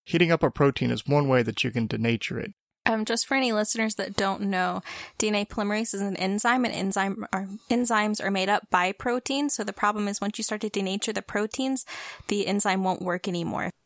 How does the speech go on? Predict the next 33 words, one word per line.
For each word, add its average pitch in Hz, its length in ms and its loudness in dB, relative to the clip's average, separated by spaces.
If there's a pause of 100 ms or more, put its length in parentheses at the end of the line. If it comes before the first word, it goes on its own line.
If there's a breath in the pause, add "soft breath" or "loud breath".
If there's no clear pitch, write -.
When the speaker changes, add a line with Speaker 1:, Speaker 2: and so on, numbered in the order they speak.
(360)
Speaker 1:
So - 160 0
this 208 220 6
means 175 180 4
that 131 120 6
a 120 40 6
person 156 360 4
would 113 100 2
have 139 140 -2
to 127 100 0
reset 151 460 4
the - 100 -8
reaction 123 400 2
by 120 100 0
adding 120 400 0
more 143 320 4
polymerase 120 720 0 (200)
each - 280 0 (100)
round. 117 380 -2 (380 soft breath)
Amplifying 139 560 2
this 143 200 -2
way 135 200 4
was 123 560 0 (260)
tedious 139 640 2 (100)
and 113 220 -2
time-consuming. 113 880 -2 (760 soft breath)
But 127 240 4
there 147 100 2
was 131 140 2
a 135 80 0
solution 156 560 4
to 120 40 2
this 117 160 0
problem 120 540 2